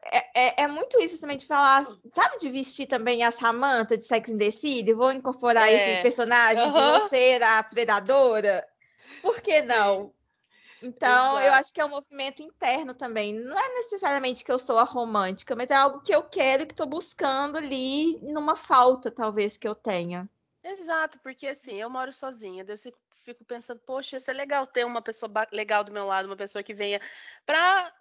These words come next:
Speaker 2: sabe, relacionamento de bom, gostoso, de verdade. Em, em contrapartida, tipo, a minha amiga,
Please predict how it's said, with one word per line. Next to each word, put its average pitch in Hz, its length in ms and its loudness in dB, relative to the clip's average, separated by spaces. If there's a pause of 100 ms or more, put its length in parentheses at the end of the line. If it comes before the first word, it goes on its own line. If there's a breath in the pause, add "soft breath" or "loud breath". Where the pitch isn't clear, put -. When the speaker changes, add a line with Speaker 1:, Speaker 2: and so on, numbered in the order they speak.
Speaker 2:
sabe, 381 280 0
relacionamento 269 760 -4
de 269 160 -18 (100)
bom, 262 500 2
gostoso, 269 460 -4
de 247 100 -16
verdade. 240 500 -2
Em, 202 200 -10
em 277 160 -6
contrapartida, 233 720 -8
tipo, 196 340 -14
a 196 100 -10
minha 208 160 -6
amiga, 202 560 -6